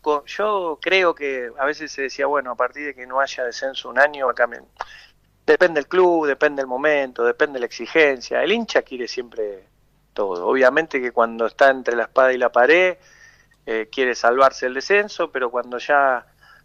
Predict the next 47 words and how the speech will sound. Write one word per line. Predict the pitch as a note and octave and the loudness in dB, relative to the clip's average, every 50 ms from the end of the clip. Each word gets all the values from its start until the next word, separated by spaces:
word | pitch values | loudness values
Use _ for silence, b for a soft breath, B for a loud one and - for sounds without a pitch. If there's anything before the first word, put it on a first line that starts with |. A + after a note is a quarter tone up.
| _ _ _ | _ _ _
esa | D#3 D3+ - - F3 | -4 -2 0 0 0
situación | - - C#3 - C#3 C3 - - D#3 D3 | 0 -2 -2 -2 -2 -2 0 -2 -6 -4
no | C#3+ C3+ | -4 -6
está | - - C3+ C#3+ | -2 0 0 4
más, | F3 F#3+ G3+ G3+ F3+ - | 6 6 6 6 4 2
quiere | _ - D3 D3 C#3 C3+ | _ -8 -8 -6 -6 -6
estar | - _ - D3 C#3 | -6 _ -4 -4 -4
en | C3+ C3 C3 C3 C3 | -4 -10 -8 -4 -4
la | B2+ - | -4 -4
Copa | - - D#3+ D3+ - C#3+ C3 | -2 -4 -4 -2 0 -2 -2
Sudamericana | - - C3+ C3 B2+ C3 C3+ C#3 D#3+ E3 - G#3 A3 A3 G#3+ G3 E3 | -2 -4 -4 -6 -4 -4 -6 -6 -6 0 2 4 4 4 4 0 -4
y | C#3+ | -6
después | C3 - - E3 E3 | -6 -4 -4 -2 -2
en | D#3 | 0
la | C#3+ | -2
Libertadores | C#3 C#3 C#3 C3+ - - G#3+ B3+ G#3+ | -2 -2 -6 -6 -4 -4 -4 -4 -4
y | D#3 | -4
después | - G#3+ A3+ F#3+ | -6 -6 -6 -6
quiere | F3+ D3+ C3+ | -8 -10 -8
ser | - C#3 C3+ | -8 -10 -4
campeón. | - B2+ A#2+ C#3 - G#3+ G#3+ F#3+ D#3 C3 C3+ | -2 -2 -2 0 2 2 2 2 2 0 -4
Y | E3 | -8
esa | F#3 - - D3+ | -8 -6 -8 -6
ilusión | C3 C3 B2+ - A3 B3+ C4 A#3 E3+ b b b b b b b b _ | -6 -6 -4 -2 -2 -2 -2 -2 -8 b b b b b b b b _
no | C#3+ C#3+ | -4 -2
se | - D3 | 0 4
la | C#3 C3+ C3 | 4 4 4
podemos | - C#3 D3+ D3+ D3 C3 - | 4 0 -2 -2 -4 -4 0
sacar | A#2+ B2 - F3+ G3 G3+ F#3+ | 0 0 4 4 4 4 2
ni | E3 D3 C#3 | 0 -4 -4
al | C3+ C#3 C#3+ | -4 -4 -4
hincha | D#3 D#3+ E3 - - D3+ D3 | -8 -12 -14 -6 -2 0 0
del | C3+ C3 B2+ B2+ B2 | 0 0 -2 -4 -6
mejor | B2 B2 - - - F3+ F#3 F3+ F3 | -8 -10 -10 -2 2 4 4 4 4
equipo | F3 D#3 - - F#3+ G3+ G3+ _ - G3 | 0 -4 -8 -8 -10 -10 -6 _ 0 2
o | F#3+ F3 C#3+ C3+ B2+ | 2 2 0 0 0
del | B2+ B2 B2+ | 0 -2 2
más | C#3+ D#3+ D#3+ - | 2 2 2 2
popular, | - D#3 C#3 - C#3 D3 F3+ G3+ A#3+ B3 B3 - B B B B B B B - | 0 -2 0 0 0 2 4 4 4 4 0 -6 B B B B B B B -6
ni | C#3 C3+ | -2 0
al | B2+ B2+ B2+ B2+ B2 | 0 0 -2 -4 -6
de | B2 B2 B2 | -6 -6 -6
menos | B2+ D3+ E3+ E3+ E3 D3 - | 0 0 0 0 0 -2 -4
popularidad. | - A#2+ - - A#2+ A#2 A#2 A2 C3 F3 A#3 B3 G3+ B2+ A#2 C#3 | -6 -8 -6 -8 -4 -4 -4 -2 0 2 4 4 4 4 4 0
Es | D3+ - - | -2 0 0
algo | F3+ F#3 F#3+ F3 C#3+ B2 | 0 0 0 -2 -4 -6
que, | - A#2 A2+ A2 G#2+ - | -6 -8 -8 -8 -8 -10